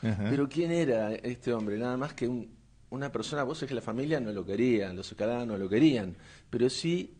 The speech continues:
Speaker 2: a este chico, porque era un chico cuando se incorpora al ejército, tenía diecisiete años, y va, cuando está creando el regimiento de granaderos, va con él. Bueno,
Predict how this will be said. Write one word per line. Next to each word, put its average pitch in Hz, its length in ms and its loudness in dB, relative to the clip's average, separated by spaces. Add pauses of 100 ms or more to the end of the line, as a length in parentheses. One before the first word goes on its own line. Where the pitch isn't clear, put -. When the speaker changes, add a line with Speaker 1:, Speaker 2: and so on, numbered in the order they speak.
(260)
Speaker 2:
a 117 120 -6
este 131 260 -6
chico, 139 420 -6 (300)
porque - 240 -12
era 139 80 -4
un 117 80 -2
chico 139 220 0
cuando 104 200 -4
se 104 140 -8
incorpora 101 380 -2
al 110 80 2
ejército, 120 600 0
tenía 110 240 -2
diecisiete 104 520 -2
años, 123 340 -2 (300)
y 110 100 -4
va, 143 340 2 (200)
cuando 101 200 -8
está 131 220 -4
creando 135 320 0
el 117 80 0
regimiento 123 300 -4
de 120 100 -2
granaderos, 170 580 -4
va 117 100 0
con 98 200 -4
él. 85 160 -6
Bueno, 101 380 0